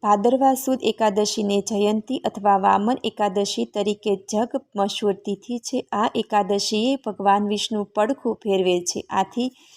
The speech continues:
આને પરિવર્તની એકાદશી અથવા પદ્મા એકાદશી પણ કહેવામાં આવે છે. હવે તેના મહાત્મ્ય કથા હું તમને ધ્યાનથી કહું છું, તે તમે ધ્યાનથી સાંભળો.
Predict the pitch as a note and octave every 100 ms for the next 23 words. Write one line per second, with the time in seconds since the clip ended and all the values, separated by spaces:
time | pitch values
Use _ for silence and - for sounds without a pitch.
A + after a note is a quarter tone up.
0 | - _ A#3+ G#3 F#3+ G3 G3 A3+ A#3 A#3
1 | - G#3+ G#3+ - G#3 - G3+ G#3+ A#3 -
2 | B3+ - A#3 A#3 B3 A#3+ G#3 G#3 A3 C#4+
3 | A#3 - G3+ G3 G#3+ D#4 - A#3 G#3+ -
4 | F#3+ F#3+ G#3 G#3+ - A#3 B3 C4 - G#3+
5 | G3+ B3 C4 A3 G3 F#3+ F#3+ F3+ G#3 -
6 | C4 C4 - G3+ - G3 F#3+ - - -
7 | - _ _ A#3+ C#4 C#4+ C4+ B3+ A3 A3+
8 | G3+ G3 G3 A3 - A#3+ G4 F#4+ - G#3+
9 | F#3+ - C4+ A3+ F#3+ F#3+ F#3 G3+ G3+ A#3
10 | - - - F3+ F#3+ F#3+ F3+